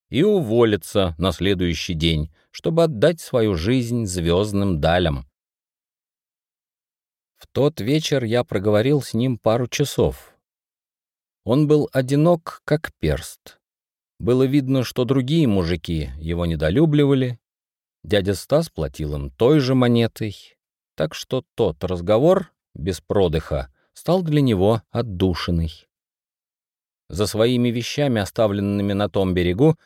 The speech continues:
я возвращался уже в сумерках. Окунь суетливо плавился, ветер улёгся, берега опустели — и лишь те две женщины стояли неподалёку от затона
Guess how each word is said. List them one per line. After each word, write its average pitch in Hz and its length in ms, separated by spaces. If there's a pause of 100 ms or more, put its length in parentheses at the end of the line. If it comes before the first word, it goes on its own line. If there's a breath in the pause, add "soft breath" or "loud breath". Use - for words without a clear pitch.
(120 soft breath)
я 175 140
возвращался 139 760
уже 123 220
в - 80
сумерках. 85 760 (680)
Окунь 139 480
суетливо 117 800
плавился, 98 920 (420)
ветер 82 380
улёгся, 131 560 (280)
берега 165 480
опустели — 151 720 (340)
и 87 60
лишь 101 440
те 117 180
две 92 300
женщины 98 800 (100)
стояли 104 440
неподалёку 90 680
от 71 160
затона 139 640